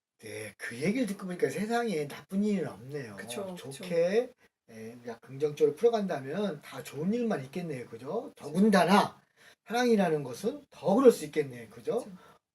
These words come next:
Speaker 1: 오, 어떤 감정이었어요, 그때요? 그 초등학생이?
Speaker 2: 아, 초등학교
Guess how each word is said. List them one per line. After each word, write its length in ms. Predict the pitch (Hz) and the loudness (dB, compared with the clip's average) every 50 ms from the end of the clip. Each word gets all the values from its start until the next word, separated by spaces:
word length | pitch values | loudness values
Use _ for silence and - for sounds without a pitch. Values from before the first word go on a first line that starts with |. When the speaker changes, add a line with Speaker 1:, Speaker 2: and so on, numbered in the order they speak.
| _ | _
Speaker 1:
오, 880 | 113 113 113 127 131 139 156 170 185 214 254 269 269 247 185 - - - _ _ - - - - _ _ _ | _ -20 -16 -14 -10 -8 -8 -4 -4 -4 -2 0 0 0 -2 -2 -6 -14 _ _ -20 -20 -20 -20 _ _ _
어떤 240 | - - - 294 311 | -10 -6 -6 -4 -4
감정이었어요, 580 | 285 269 240 214 190 160 135 - - - 117 | -2 -2 0 0 0 -2 -2 -6 -8 -12 -16
그때요? 460 | - - - _ 117 - 113 - 202 - | -16 -18 -20 _ -14 -12 -12 -12 -12 -12
그 140 | - 156 | -12 -12
초등학생이? 640 | 151 - 214 233 170 143 - - 107 101 117 170 202 - _ _ _ _ _ _ _ _ _ _ | -12 -8 -8 -8 -8 -8 -12 -16 -18 -18 -18 -18 -20 -20 _ _ _ _ _ _ _ _ _ _
Speaker 2:
아, 140 | - 233 233 | -2 -2 -2
초등학교 400 | 226 233 339 381 392 392 359 349 | -2 -2 -6 -6 -6 -6 -8 -12